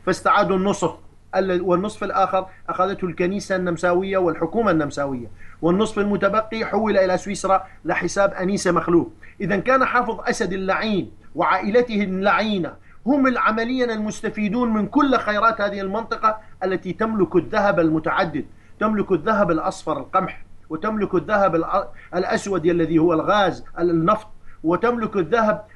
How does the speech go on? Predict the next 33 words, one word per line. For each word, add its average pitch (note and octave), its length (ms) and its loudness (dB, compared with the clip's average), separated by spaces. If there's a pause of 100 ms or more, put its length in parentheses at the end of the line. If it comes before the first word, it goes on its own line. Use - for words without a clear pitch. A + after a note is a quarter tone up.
(120)
ال-، F#3 120 -2
ال-، F#3+ 160 -8
آه، F3+ 340 2
القطن، F#3+ 440 2
الذهب F3 380 2
الأبيض، F3 440 2 (260)
وكل B3 360 4
ثروات G3+ 440 -2
وخيرات G3 500 0
هذه G#3+ 220 -2
الجزيرة F#3+ 420 -4
والفرات، F3 560 2 (180)
وبالذات A3 540 0
دير G3+ 220 -2
الزور G3 360 -2 (300)
التي G#3+ 500 0
لم C4 220 4
يتطور A#3+ 720 2
فيها G#3 360 -2
شيء. G3 360 -4 (400)
البنى G3+ 320 0
التحتية B3 560 -2
البسيطة G#3+ 720 -2 (260)
المدمرة G#3+ 580 4
كانت A#3 340 0
مياه A#3+ 260 2
الفرات A#3+ 380 2 (180)
تنقل A#3+ 360 -4
إلى B3 180 0
قرداحة G#3+ 800 0 (260)
وتنقل B3 380 -4
إلى A#3+ 180 -4
الساحل، G#3 480 0